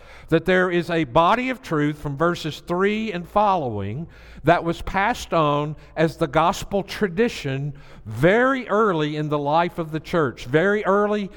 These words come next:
on in the book of Acts. And so Paul is not saying, This gospel I am preaching to you is something that was generated by me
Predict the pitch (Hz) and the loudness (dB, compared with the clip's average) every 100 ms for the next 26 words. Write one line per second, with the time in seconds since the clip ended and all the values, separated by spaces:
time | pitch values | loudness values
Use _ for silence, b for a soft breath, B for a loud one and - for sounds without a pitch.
0 | B B 190 208 180 147 160 156 160 147 | B B 4 6 6 2 -2 -4 -2 0
1 | 170 175 - 160 139 110 - - B B | 0 -2 -2 0 0 -2 -10 -18 B B
2 | 147 143 175 - 202 226 302 214 165 185 | -6 0 0 2 6 6 6 2 -2 -2
3 | 180 151 - 208 196 175 165 170 151 185 | -2 -2 -2 0 0 -2 -4 -4 0 2
4 | 262 - 269 226 165 160 160 135 - 285 | 2 0 -2 0 0 0 -2 -4 -2 -2
5 | 285 220 165 143 123 127 135 - B B | -2 -4 -4 -2 0 0 -2 -6 B B
6 | 151 - 226 233 247 226 185 147 160 120 | 0 0 -2 -2 -2 -2 -2 -2 -2 -4
7 | 113 185 226 226 208 202 196 165 180 180 | 0 2 2 2 2 0 -2 2 2 2
8 | 190 214 180 180 | -2 -2 -2 -6